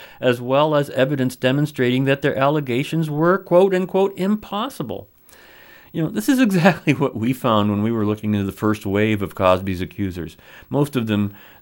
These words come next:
that had been dredged up by Gloria Allred. Finally, the letter pointed out that some of the accusers have criminal backgrounds, including arrests for lying to police and other crimes involving dishonesty.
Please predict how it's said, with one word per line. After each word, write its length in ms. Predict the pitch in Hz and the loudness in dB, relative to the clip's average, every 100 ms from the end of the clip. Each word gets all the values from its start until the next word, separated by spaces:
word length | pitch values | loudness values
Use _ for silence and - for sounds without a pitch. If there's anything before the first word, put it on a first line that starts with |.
| _ - | _ -14
that 220 | - 104 | -6 -2
had 160 | 107 | -2
been 140 | 104 101 | 0 0
dredged 400 | 104 104 101 104 | 0 0 -2 0
up 260 | 95 - | -2 -2
by 120 | 92 92 | -4 -4
Gloria 420 | 95 98 98 87 | -2 -2 0 0
Allred. 560 | - 104 113 85 80 - _ _ - _ _ - - - _ _ _ | 2 2 2 -2 -6 -12 _ _ -20 _ _ -20 -20 -20 _ _ _
Finally, 460 | - 175 190 147 | 4 6 6 4
the 100 | 131 | 4
letter 240 | 120 127 127 | 2 2 0
pointed 360 | - 120 113 | -2 -2 0
out 200 | 107 107 | 2 0
that 220 | 104 98 - | 0 -4 -6
some 220 | - 139 127 | -10 -2 0
of 100 | 107 | 0
the 140 | 98 | -2
accusers 540 | 87 127 127 92 90 | -2 -2 0 0 -4
have 200 | - 95 | -4 -6
criminal 460 | - - 123 117 101 | -6 -4 -2 -2 -2
backgrounds, 760 | 101 113 147 - 104 87 78 78 | 0 -2 -2 -4 -4 -2 -6 -6
including 520 | 104 110 180 185 175 | -6 -2 0 2 0
arrests 640 | 139 139 165 131 - - | 0 2 2 0 -4 -16
for 220 | - 131 117 | -8 -4 -2
lying 420 | 120 131 156 170 | 0 0 0 -2
to 80 | 165 | -4
police 460 | - 135 123 120 | -4 0 0 -2
and 180 | - 143 | -6 -6
other 240 | - 147 | -2 0
crimes 480 | 160 - 131 120 135 | 0 -2 -2 0 0
involving 460 | 151 135 117 123 139 | 0 2 2 2 0
dishonesty. 680 | 160 180 196 208 190 - | -2 -2 -2 -2 -2 -6